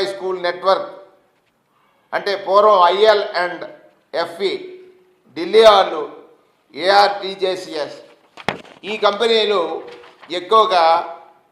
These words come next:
దీని ట్రైనింగ్ ఇచ్చేవారు. ఇది కాదని మీరు ప్రత్యేకమైనటువంటి నిబంధనలు పెట్టి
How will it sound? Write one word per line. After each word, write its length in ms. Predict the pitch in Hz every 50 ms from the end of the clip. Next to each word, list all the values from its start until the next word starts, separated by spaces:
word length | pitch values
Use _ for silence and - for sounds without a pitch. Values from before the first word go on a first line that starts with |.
| _ _
దీని 160 | 151 175 -
ట్రైనింగ్ 440 | - - 151 156 165 160 170 156 151 135
ఇచ్చేవారు. 420 | - 131 113 101 90 82 - - - _ _ _ _ _ _ _ _ _ _ _ _ _ _ _ _ _ _ _ _ _ _ _ _ _ _ _ _ _ _ _ _ _ _ _ _ _ _
ఇది 180 | 180 214 226 226 208 220 - 180
కాదని 460 | 175 196 220 233 254 247 226 202 175 180 190 - - - - - _ _ _ _ _ _ _ _ _ _ _ _ _ -
మీరు 360 | 156 180 208 226 240 226 226 233 - - - - - _ -
ప్రత్యేకమైనటువంటి 1080 | 165 170 170 - 214 240 240 240 240 214 220 220 220 220 214 202 - 190 196 190 185
నిబంధనలు 560 | 180 180 170 170 185 185 185 185 185 185 185 180 175
పెట్టి 280 | 175 175 175 175 175